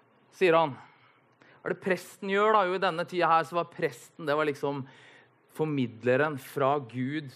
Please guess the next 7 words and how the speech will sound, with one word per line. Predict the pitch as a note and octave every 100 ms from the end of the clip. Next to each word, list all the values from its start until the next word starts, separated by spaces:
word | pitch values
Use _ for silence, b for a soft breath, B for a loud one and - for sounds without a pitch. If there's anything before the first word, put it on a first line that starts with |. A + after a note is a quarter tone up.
| -
til | - C3 C3+
folket, | C3 A2+ F#2+ - C3
og | A#2+
fra | B2 A#2
folket | - B2 F#2 - _ A#2+ A#2+ A#2 - -
til | - A2+ A2 A2
Gud. | G#2 G#2 G2+